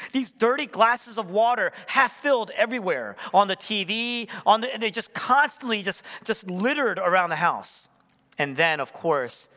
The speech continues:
aliens invade the world. One thing after another. It's just all bad. And it's serial. It's constantly bad. Life is an absolute disaster. Everyone is losing faith. Everything is getting worse. The main character, who was a priest,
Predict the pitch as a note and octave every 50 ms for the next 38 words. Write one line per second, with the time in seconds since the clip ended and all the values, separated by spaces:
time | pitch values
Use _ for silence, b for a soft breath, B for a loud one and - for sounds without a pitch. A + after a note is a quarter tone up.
0 | b b b b b _ - E3+ E3+ F3+ F#3+ F#3+ F3 D#3 C3+ B2 A#2+ A#2+ A2 -
1 | - D3 C3+ C3 A#2+ A#2+ C3 C#3 C#3 C3 A#2+ A2 - A2+ A2 G2+ A#2 A#2 A2 F#2+
2 | F2 E2+ E2+ - - _ _ B B B B B B E3 F#3+ A#3 B3+ C4+ C4+ C4+
3 | A#3 - - C4 B3 A#3+ B3 A3+ G3+ F#3+ - - G3+ F#3 E3+ F3 F#3 F3 D3 C3+
4 | C3 C3+ - G#3+ F#3+ E3 - - - A3 - G#5+ - - C#4 A3 D#3 - F#3 G3
5 | G3 F#3 E3+ D3+ A#2+ - B E3+ B G#3+ A3+ A#3 A3+ - - - - C#4 C#4+ C#4+
6 | B3+ G#3 D3+ D3 D3 - - - - C4+ D#4 E4+ G#4+ A4 - - C#4+ B3+ A#3+ A3
7 | E3+ A#3+ A3+ G#3 F#3+ D3+ - B B B B G3 B3+ D4 D#4 D4+ A3+ - B3 G#3
8 | F#3 G#3 G#3+ - B3+ C4 D4 - - - C#4 C4 B3+ F#3+ F#3+ G3 D#3 - A#3 A#3
9 | C4 B3 - - C4 B3+ - B B B D4+ D#4+ E4 D#4 D#4 D4+ C#4+ C4 B3+ B3
10 | A#3 A3 E3+ D#3+ G3 A3+ A#3+ B3 F#3+ A3+ F#3+ D#3 - - - C#4+ C#4+ D4 C#4+ -
11 | B B B - D#4+ E4+ E4+ D#4+ A#3 - C#4 C4+ A#3 A3 - - G#3 G#3 G3+ F#3
12 | F3+ F3+ E3+ A3 B3+ C#4+ D4+ C#4 - - B B B B3 A#3 A3 B3+ D4+ E4 D#4+
13 | - - - - - C4+ C#4+ D4+ C#4 - D4+ C#4+ A#3 A#3+ B3 A#3 G#3 - G3+ G3+
14 | - - B3+ C#4 C#4+ D4+ D4 -